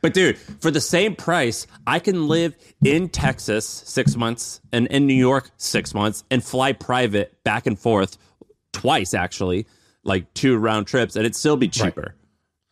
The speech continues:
Speaker 1: Uh, but that's
Speaker 2: Yeah, but it
Speaker 1: I'm
Speaker 2: would also add hassle to your life, right? So there's, there's some situations where the variety adds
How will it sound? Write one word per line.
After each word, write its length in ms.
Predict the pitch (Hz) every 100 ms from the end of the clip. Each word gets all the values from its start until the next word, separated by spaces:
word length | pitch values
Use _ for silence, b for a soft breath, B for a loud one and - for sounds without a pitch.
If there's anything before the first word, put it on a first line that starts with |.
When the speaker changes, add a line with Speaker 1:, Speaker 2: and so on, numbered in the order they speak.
| _ -
Speaker 1:
Uh, 460 | 104 101 95 90 - - - _
but 300 | 98 92 - - -
that's 300 | 123 123 -
Speaker 2:
Yeah, 120 | 143
but 140 | 110 117
it 160 | 135
Speaker 1:
I'm 80 | 123
Speaker 2:
would 100 | 135
also 260 | 123 110 143
add 180 | 110 104
hassle 500 | 170 160 - 120 104
to 140 | 123
your 120 | 101
life, 300 | 90 87 -
right? 220 | 123 127
So 100 | -
there's, 260 | 120 127 -
there's 200 | 147 135
some 380 | - 220 262 233
situations 540 | - 156 156 143 131 110
where 160 | 117
the 80 | 110
variety 760 | 98 117 113 139 139 131 110 113
adds 480 | 107 110 107 98 -